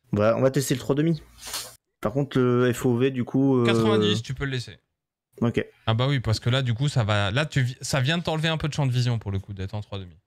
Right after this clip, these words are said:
Speaker 2: Bon, bref. Euh, du coup. Ok. Ok, ok, ok.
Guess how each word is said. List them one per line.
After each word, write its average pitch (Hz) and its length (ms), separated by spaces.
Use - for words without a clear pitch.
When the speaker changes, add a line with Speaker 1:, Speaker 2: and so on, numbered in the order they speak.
Speaker 2:
Bon, 131 140
bref. 135 280
Euh, 160 540
du 185 160
coup. 196 240
Ok. 185 200
Ok, 143 300
ok, 131 240
ok. 123 200